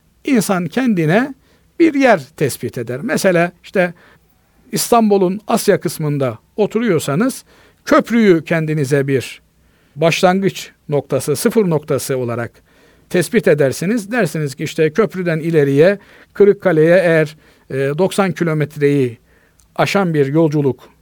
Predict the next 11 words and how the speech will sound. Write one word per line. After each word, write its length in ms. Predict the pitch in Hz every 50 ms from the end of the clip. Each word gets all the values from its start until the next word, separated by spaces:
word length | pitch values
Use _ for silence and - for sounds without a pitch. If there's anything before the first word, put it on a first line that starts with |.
| _ _ -
yapacaksam 800 | 175 160 143 - 151 120 127 120 - - - 190 226 254 240 - - _ _ _ _
o 100 | 254 170
zaman 360 | 139 151 147 147 156 156 165
ben 160 | 185 180 165
oraya 380 | - 202 196 175 151 143 135 131
gittiğimde 800 | 135 156 202 - - - 147 131 120 117 113 113 185 233 254 262 - _ _ _ _ _ _ _
seferiyim, 680 | - - 196 165 - 185 170 160 143 143 165 214 233 208
yol 220 | 196 214 220 202
esnasında 640 | 175 151 - 165 147 135 123 - 156 135 120 131 160
da 220 | 220 269 294 269 - _ _ _ _ _
seferiyim 680 | _ - - 175 156 - 170 165 165 160 139 127 101 90